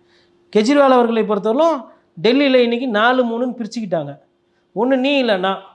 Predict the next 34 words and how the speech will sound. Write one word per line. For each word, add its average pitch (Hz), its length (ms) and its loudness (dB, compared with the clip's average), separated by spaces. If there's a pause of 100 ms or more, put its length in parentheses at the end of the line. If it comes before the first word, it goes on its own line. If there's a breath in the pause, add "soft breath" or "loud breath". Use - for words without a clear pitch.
மத்தவங்களுக்கு 202 440 -2
வேலை 214 360 2
இல்லைன்னு 202 140 0
ஆக்கிட்டாங்க. 147 460 -10 (420)
பஞ்சாப்ல 247 460 2
என்ன 226 220 2
நிலைமைன்றது 226 680 -2
கட்சியை 220 440 -2
விட்டுருங்க, 226 500 -4
பஞ்சாப், 220 340 0
ஹரியானா, 220 580 0 (480 soft breath)
அஹ், 214 200 0
மத்திய 208 260 0
பிரதேசம், 220 480 -2
வெஸ்டர்ன் 233 340 0
யூ 208 140 -4
பி, 170 360 -10 (100)
விவசாயிகள் 240 500 -2
போராட்டம் 220 440 -2
இன்னைக்கு 202 320 -4
டிராக்டரோட 240 480 -2
போயிட்டு 214 540 -8 (340)
நாலு 226 280 -2
கிலோமீட்டர், 233 420 -2
எட்டு 220 240 -4
கிலோமீட்டர், 233 640 -4 (160)
கிலோமீட்டர் 233 420 -2
ஏறிக்கிட்டே 220 440 -2
போகுது 165 320 -8 (120)
டிராக்டர் 190 360 -4
போராட்டம். 151 400 -8 (240)
இப்ப - 140 -12
இதெல்லாம் 196 360 0
வச்சுக்கிட்டோம், 175 840 -6